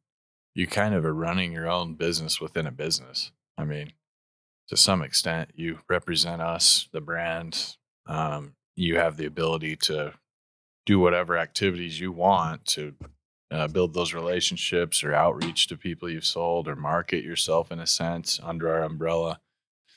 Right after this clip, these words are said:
and build that book of business through those relationships. So that's cool. I, I think that is something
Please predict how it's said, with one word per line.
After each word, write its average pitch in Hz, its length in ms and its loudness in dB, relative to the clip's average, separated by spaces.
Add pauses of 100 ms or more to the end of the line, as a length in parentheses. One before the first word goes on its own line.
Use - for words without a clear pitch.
(280)
and 90 300 -2
build 87 260 4
that 85 200 0
book 87 180 -6
of 82 100 -6
business 82 560 2 (220)
through 85 160 0
those 82 240 4
relationships. 82 720 2
So 87 140 4
that's 90 180 4
cool. 85 440 -2
I, 87 260 -4 (180)
I 101 120 2
think 104 260 2
that 85 160 4
is 95 180 4
something 80 540 -2